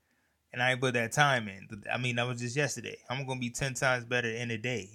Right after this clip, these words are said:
No, I gotta develop it. But I decided to take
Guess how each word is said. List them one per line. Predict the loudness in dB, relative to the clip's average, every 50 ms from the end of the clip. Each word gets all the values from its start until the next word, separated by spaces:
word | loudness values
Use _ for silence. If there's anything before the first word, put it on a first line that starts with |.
| -18
No, | -16 -12 -10 -8 -8 -8 -8 -8 -10 -10 -12 _ _ _ _ _ _ _ _ _ _ _ _ -8
I | 0
gotta | 2 4 4 4 2
develop | -2 -4 -6 -4 -2 -2 -2 -2 -4 -6 -8 -14
it. | -20 _ _ _ _ _ _ _ _ _ _ _ _ _ _ _ _ _ _ _ _ _ _ _ _ _ _ _ _ _ _ _ _ -18 -14 _
But | 0 2 2 2 2 -2 -6 _ _ _
I | 4 6 6
decided | 6 2 2 2 2 2 2 -2 -8 -14 _
to | -20 -18
take | -16 -8 -8 -6 -6 -6 -10 _ _ _ _